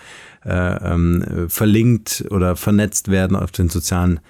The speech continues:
äh, Medien. Und dann vielleicht auch die eine oder andere Frage kommt und sagt, hey, ähm, der Norm hat dir doch da eine Frage gestellt, was wäre denn die Antwort darauf gewesen? Oder kannst du mir die Story noch erzählen? Oder irgendwie,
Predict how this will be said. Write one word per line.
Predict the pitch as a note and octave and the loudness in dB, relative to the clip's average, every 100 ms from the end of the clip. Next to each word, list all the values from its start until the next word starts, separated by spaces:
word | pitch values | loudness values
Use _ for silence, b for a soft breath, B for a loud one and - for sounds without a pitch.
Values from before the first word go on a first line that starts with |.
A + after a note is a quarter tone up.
| b b b | b b b
äh, | G2 F#2 | 0 2
Medien. | G2+ G2+ G#2 | 4 2 0
Und | A2+ B2 | 2 2
dann | C#3 C3+ | 2 2
vielleicht | D3 C#3 | 0 0
auch | B2+ | -2
die | - | -2
eine | - C3+ | 0 2
oder | A#2+ A#2 | 2 2
andere | A2+ A2+ A2 | 0 0 -2
Frage | - G#2+ A#2 | -4 -4 0
kommt | B2 A2 | 2 2
und | |
sagt, | G#2 G2 | 2 0
hey, | A2 A#2+ B B B B | -2 -2 B B B B
ähm, | F#2 G2 G2+ - - | -4 0 0 0 -4
der | - F#2 G2+ | -4 0 2
Norm | A2 A2+ | 4 4
hat | A2 G#2+ | 4 2
dir | |
doch | G2+ F#2 | 0 0
da | G2+ | 0
eine | F#2 | 0
Frage | F2 A#2+ C#3+ | 0 0 2
gestellt, | F#2+ F2+ G2+ G2+ F2+ | 2 2 0 0 -2
was | F2+ F#2+ | -4 -2
wäre | A#2+ A#2+ G#2+ | 0 2 2
denn | G2+ | 4
die | G2 | 2
Antwort | G#2+ D#3 - F2+ | 2 0 0 -2
darauf | D#2+ D2 - | -2 -2 -4
gewesen? | - D#2 F2 | -4 -2 0
Oder | F#2 F#2 | 0 0
kannst | G#2+ G#2 | 0 2
du | A2 | 4
mir | G2 | 4
die | G2 | 2
Story | - A#2 C3+ | 2 0 2
noch | F#2+ D#2+ | 2 0
erzählen? | E2 - F2 E2 | -4 -2 -2 2
Oder | F#2+ A2 - | 2 2 2
irgendwie, | D#3 A2+ G2+ F2+ | 2 4 2 0